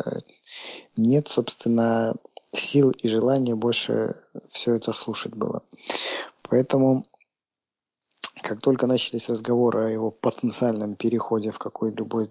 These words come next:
другой клуб, я воспринял это с, наверное, долей оптимизма в первую очередь,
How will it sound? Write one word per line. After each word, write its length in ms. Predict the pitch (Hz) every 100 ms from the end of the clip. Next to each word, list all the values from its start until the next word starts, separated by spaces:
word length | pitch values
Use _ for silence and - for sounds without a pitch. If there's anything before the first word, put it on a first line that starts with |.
| _
другой 300 | 120 117 110
клуб, 340 | - 196 226 110
я 560 | 113 127 117 113 117 - - _ - - - - - - - - - - - _ _ _ _
воспринял 580 | 120 113 - 127 123 117
это 340 | 113 110 113 104
с, 400 | - - - - - _ _
наверное, 760 | 113 117 120 117 113 110 110 104 _ _ _ _ _ _ _ _ -
долей 600 | 107 127 120 120 113 -
оптимизма 760 | - 117 - - 131 127 110 113
в 100 | -
первую 380 | - 131 110 113
очередь, 580 | 107 - 110 107 -